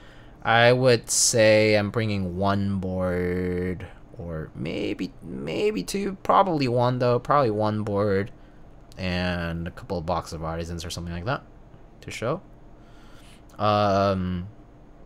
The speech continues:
but which keyboard I'll bring, I'm, I'm, I'm uncertain. I usually try to fly to, with two boards, though, to meets, just so that there's a one,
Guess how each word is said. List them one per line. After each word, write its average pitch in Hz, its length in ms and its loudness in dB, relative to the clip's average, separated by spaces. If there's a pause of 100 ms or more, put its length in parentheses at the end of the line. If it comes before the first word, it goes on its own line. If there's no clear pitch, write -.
(160)
but 110 260 2
which - 560 2
keyboard 147 300 0
I'll 151 160 6
bring, 147 340 0
I'm, 87 260 -4
I'm, 80 240 -6
I'm 82 200 -6
uncertain. 85 400 -6
I 143 60 0
usually 262 260 0
try 240 160 4
to 156 60 6
fly 156 240 6
to, - 220 -6
with 107 300 -2
two 160 380 -2
boards, 160 400 2
though, 160 180 2
to 147 140 -6
meets, 147 360 -4
just - 200 -12
so 107 60 -8
that 101 160 -4
there's 90 200 -6
a 92 60 -8
one, 90 340 -10